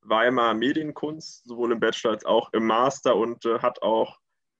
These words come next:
ein Auslandssemester an der Brooks Oxford Universität Filmwissenschaft studiert, was ihn, glaub ich, auch maßgeblich beeinflusst hat in seinem, seinem Filmschaffen, seine Entscheidung, Filme zu machen.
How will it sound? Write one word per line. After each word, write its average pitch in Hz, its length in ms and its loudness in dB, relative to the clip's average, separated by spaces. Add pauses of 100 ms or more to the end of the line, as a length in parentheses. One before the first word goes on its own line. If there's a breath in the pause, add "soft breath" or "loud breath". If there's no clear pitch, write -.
ein 110 200 0
Auslandssemester 110 720 -2
an 101 80 -4
der 113 100 -2
Brooks - 480 -8
Oxford - 500 -6
Universität 113 840 -12
Filmwissenschaft 113 800 -2
studiert, - 560 -2 (420)
was 113 160 -2
ihn, 120 100 0
glaub 117 120 4
ich, 107 100 -4
auch 107 140 -2
maßgeblich 107 800 -4 (520)
beeinflusst 117 440 -4
hat - 300 -6 (100)
in 113 120 -6
seinem, 117 400 -6
seinem 113 180 -12
Filmschaffen, - 680 -12
seine 113 200 -4
Entscheidung, 110 440 -2
Filme 120 280 -16
zu - 140 -20
machen. - 260 -20